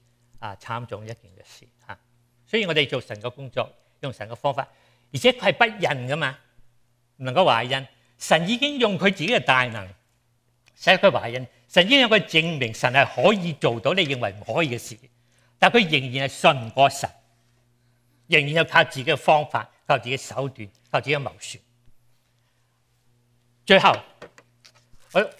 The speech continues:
喺上個星期同佢講話，我喺呢個系列當中，希望大家喺每一個故事當中學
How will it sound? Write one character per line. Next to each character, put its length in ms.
喺 100
上 160
個 80
星 180
期 120
同 180
佢 40
講 160
話， 240
我 60
喺 120
呢 60
個 80
系 60
列 120
當 180
中， 200
希 100
望 140
大 140
家 160
喺 320
每 180
一 20
個 160
故 240
事 180
當 160
中 100
學 140